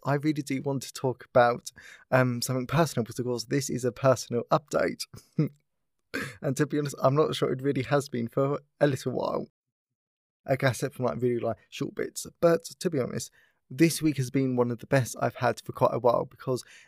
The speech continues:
there's been a lot of, to be honest, there's been a lot of, like, self-discovery, self-revelations, and a lot of learning about myself. And, and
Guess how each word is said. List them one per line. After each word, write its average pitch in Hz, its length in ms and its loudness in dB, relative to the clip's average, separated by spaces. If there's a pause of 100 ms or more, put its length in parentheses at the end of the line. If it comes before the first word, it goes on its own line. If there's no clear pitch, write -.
(120)
there's 135 140 0
been 147 160 0
a 151 80 2
lot 190 180 6
of, 135 140 0 (1120)
to 185 100 -2
be 165 100 0
honest, 156 300 -4
there's 139 160 -2
been 131 120 -4
a 135 80 -2
lot 151 180 2
of, 123 60 -4
like, 127 200 0
self-discovery, 127 960 -2 (240)
self-revelations, 127 1120 2
and 135 140 2
a 139 80 0
lot - 120 4
of 123 120 2
learning 135 480 2
about 127 480 2
myself. 120 480 0
And, 117 120 -6 (1160)
and 151 240 0